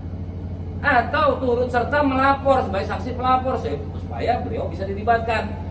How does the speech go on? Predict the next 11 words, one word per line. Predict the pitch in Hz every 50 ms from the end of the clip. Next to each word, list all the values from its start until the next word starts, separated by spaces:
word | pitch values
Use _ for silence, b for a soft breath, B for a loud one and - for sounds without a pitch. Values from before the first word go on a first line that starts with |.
| - - -
Ternyata | - 233 269 277 277 277 302 -
tidak. | - 285 269 285 262
Jadi | 262 277 285 302 302
ini | 285
perja-, | - 269 262 262 269 262 254 233 233 226 226 - - - - -
pengadilan | 240 254 262 262 254 262 262 277 277 269
ini | 277 285 294
hasilnya | 269 254 262 269 277 277 269 269
nanti | 269 302 285 269 - - - - - - - - -
jangan | 254 254 254 254 262 262
dipercaya. | 254 262 254 269 254 220 277 269 269 277 269 240 190 - - - -